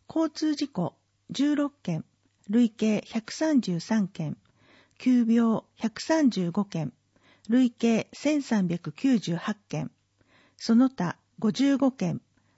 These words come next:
累計四百七十五件、計二百六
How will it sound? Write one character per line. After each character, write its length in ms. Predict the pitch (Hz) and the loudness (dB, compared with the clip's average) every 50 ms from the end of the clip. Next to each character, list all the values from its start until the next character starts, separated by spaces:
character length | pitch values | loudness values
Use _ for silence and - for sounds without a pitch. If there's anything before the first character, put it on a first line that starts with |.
| _ - | _ -2
累 200 | 180 226 240 220 | 2 2 2 2
計 380 | - - - 214 202 190 - - _ _ | 2 0 0 0 0 0 -2 -6 _ _
四 220 | - 285 311 330 | 0 0 0 0
百 280 | 269 - 202 196 - 180 | 0 -2 -4 -4 -2 -2
七 280 | 170 180 190 226 247 220 | 0 2 4 4 4 2
十 240 | - - 175 156 | 2 -2 -4 -4
五 140 | 143 - 185 | -4 -6 -6
件、 260 | - - 160 151 - - _ _ _ _ _ _ _ _ _ _ _ _ _ _ | -6 -6 -8 -8 -8 -12 _ _ _ _ _ _ _ _ _ _ _ _ _ _
計 340 | - - 240 208 180 - - _ _ _ | -2 0 0 0 0 -4 -8 _ _ _
二 120 | - 214 220 | 0 0 0
百 320 | 269 294 - - 277 254 | 0 -2 -2 0 2 2
六 160 | 269 285 277 | 2 2 0